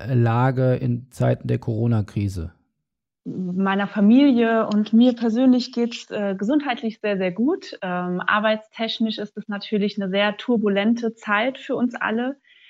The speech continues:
Speaker 2: äh, für unseren gesamten Club. Also so wie,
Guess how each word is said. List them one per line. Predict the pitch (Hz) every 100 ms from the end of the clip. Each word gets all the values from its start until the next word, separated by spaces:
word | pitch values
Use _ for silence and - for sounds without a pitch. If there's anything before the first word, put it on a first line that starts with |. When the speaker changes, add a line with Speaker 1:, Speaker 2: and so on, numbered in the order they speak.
| - -
Speaker 2:
äh, | 196 196
für | 190 208
unseren | 202 202 196
gesamten | 190 196 202 202 208 196
Club. | - 202 233 - - - _ -
Also | 160 180
so | 185 190
wie, | 208 208 208